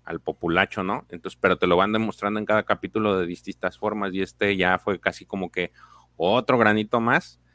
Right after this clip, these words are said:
de, de otra forma, este, en la que, pues, manipulaba a la gente y, y, y oprimía a la, a la gente.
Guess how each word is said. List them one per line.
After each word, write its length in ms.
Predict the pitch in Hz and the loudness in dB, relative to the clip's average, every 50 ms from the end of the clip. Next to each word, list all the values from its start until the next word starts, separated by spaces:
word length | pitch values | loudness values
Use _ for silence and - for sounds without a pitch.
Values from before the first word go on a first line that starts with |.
| _ _ _ _ _ _ _ - | _ _ _ _ _ _ _ -4
de, 180 | 87 90 85 | -2 -2 -2
de 180 | - 85 87 87 | 0 0 2 2
otra 280 | 90 90 - 101 101 | 2 2 2 0 -2
forma, 640 | - - - 98 95 101 101 101 98 92 92 85 71 82 | -2 0 2 4 4 4 4 2 2 2 0 0 -2 -4
este, 800 | 85 82 - - - _ _ _ _ 87 82 85 82 - - 85 | -6 -8 -8 -12 -20 _ _ _ _ -2 -2 0 -2 -2 -4 -6
en 120 | 85 85 | -4 -2
la 140 | 85 85 80 | -2 -2 -4
que, 440 | - - 85 82 80 80 80 82 - _ | -4 -6 -4 -2 -2 -2 -2 -4 -6 _
pues, 160 | - 90 80 | -6 -6 -4
manipulaba 720 | 87 85 85 85 85 82 - _ - 85 80 82 82 85 90 | -4 -4 -4 -4 -4 -6 -10 _ -8 -4 -2 0 2 2 2
a 20 | 87 | 2
la 140 | 82 80 | 0 -2
gente 460 | - - 80 80 82 - - 95 82 78 | -4 -6 -10 -10 -10 -8 -6 -6 -6 -6
y, 120 | 76 - | -6 -8
y, 640 | - - 80 78 78 78 78 80 78 78 78 80 85 82 | -12 -14 -12 -10 -10 -8 -8 -8 -10 -10 -12 -8 -8 -6
y 40 | |
oprimía 580 | 80 82 80 - 90 85 82 85 85 85 87 87 | -4 -6 -6 -4 -6 -6 -4 -4 -4 -2 0 0
a 40 | 85 | 0
la, 160 | 82 78 78 | 0 -2 -4
a 200 | 80 - - - | -6 -8 -10 -10
la 140 | 80 76 76 | -10 -10 -10
gente. 400 | - 78 80 82 - - 85 | -10 -12 -12 -12 -14 -18 -20